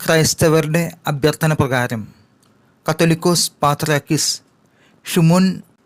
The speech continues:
പത്തൊമ്പതാമൻ ആണ് അബിമലേക് തിമത്യോസ് മെത്രാപ്പോലിത്തയെ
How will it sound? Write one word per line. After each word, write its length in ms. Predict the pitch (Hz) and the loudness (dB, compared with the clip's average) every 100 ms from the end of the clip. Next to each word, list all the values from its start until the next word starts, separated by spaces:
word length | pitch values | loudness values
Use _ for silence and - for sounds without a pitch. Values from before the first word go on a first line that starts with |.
| _ _ _ _ _ - | _ _ _ _ _ -6
പത്തൊമ്പതാമൻ 640 | 160 180 156 160 160 165 165 139 | -4 0 2 2 2 0 -2 -4
ആണ് 140 | 143 151 - - 151 | -2 -4 -6 -6 -2
അബിമലേക് 500 | 156 160 170 175 - | 2 2 2 -2 -2
തിമത്യോസ് 500 | 151 139 143 151 - 147 | -2 0 0 0 0 -4
മെത്രാപ്പോലിത്തയെ 760 | - 143 123 135 131 135 127 | -2 -2 0 -2 -2 -4 -4